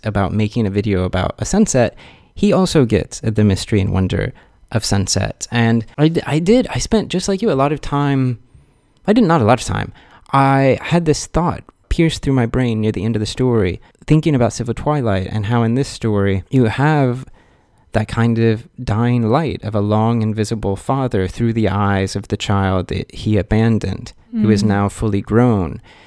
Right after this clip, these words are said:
Speaker 1: And in that bitterness, in that discord,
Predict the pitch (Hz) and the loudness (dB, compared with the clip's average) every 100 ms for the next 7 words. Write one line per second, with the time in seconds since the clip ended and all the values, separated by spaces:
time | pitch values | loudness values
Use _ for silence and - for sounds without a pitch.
0 | - - 107 - 151 175 143 120 110 92 | -12 -4 -4 2 2 2 0 0 0 -2
1 | - - 151 165 107 90 - 127 135 117 | -6 -2 0 0 -2 -4 -2 0 2 0
2 | - 131 120 - - 175 120 76 - | -2 -2 -2 -2 0 2 2 0 -6